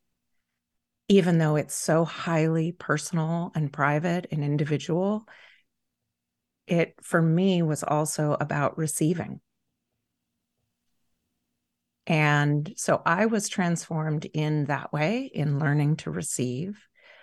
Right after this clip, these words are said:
My relationship was transformed in how we work together and showing up for each other and showing up for our children. There's,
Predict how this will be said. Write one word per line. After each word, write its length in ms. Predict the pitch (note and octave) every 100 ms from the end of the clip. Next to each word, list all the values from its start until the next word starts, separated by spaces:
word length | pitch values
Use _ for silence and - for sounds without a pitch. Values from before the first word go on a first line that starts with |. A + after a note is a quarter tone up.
| _ E3+
My 140 | D#3
relationship 1080 | C#3+ C#3+ C#3 C3+ D#3+ - G#3 F#3+ - C#3+ -
was 180 | D#3
transformed 920 | - C#3+ C3 C3+ - A#2 C3 C#3+ F#3 - _ _ _ _ _ _ _
in 640 | E3+ D#3+ C#3+ C#3 C#3 C#3 C#3 _ _ _
how 360 | - D#3+ D3+ E3
we 280 | D3+ D3+
work 380 | C#3+ D3 D3 D3
together 600 | - - C3+ - D#3 G#3 - _ _ _ _ _ _ _ _
and 220 | D#3 D3+ C#3+
showing 440 | - D3 C#3 C3+
up 200 | - -
for 180 | - E3
each 220 | D#3 -
other 480 | - C#3 B2+ G#3+ G#3 _ _ _ _ _ _ _ -
and 460 | D3+ D3 D3 D3
showing 400 | - - C#3+ C3+
up 160 | B2+ -
for 180 | - B2+
our 140 | C3+
children. 640 | - - G2+ - E3+ G#3 - _ _ _ _ _ _ _ _ _ _ _ - - - _ _ _ _ _ _ _ _ _ -
There's, 520 | - F#3 F3 E3+ -